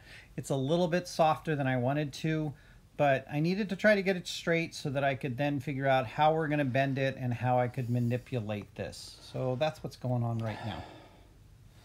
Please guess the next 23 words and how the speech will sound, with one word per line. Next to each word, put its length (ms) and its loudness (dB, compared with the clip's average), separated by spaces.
So 80 -16
the 80 -18
one 240 0
thing 180 -4
that 100 -8
I 80 -8
do 260 -4
wanna 240 0
try 240 -2
to 140 -2
do, 340 -2
let's 200 -10
see 220 -6
how 360 6
tight 320 2
of 100 -2
a 20 -8
corner 540 -2
I 100 -2
can 240 0
make 320 0
this 460 0
bend. 560 2